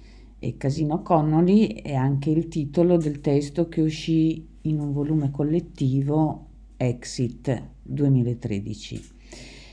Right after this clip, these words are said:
E questo testo, Casino Connolly, è poi diventato il primo capitolo del libro, di un libro.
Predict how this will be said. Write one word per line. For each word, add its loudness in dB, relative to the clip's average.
E 4
questo -6
testo, 4
Casino -2
Connolly, 4
è 4
poi 0
diventato 0
il -2
primo 0
capitolo -4
del -6
libro, -2
di -6
un 0
libro. -6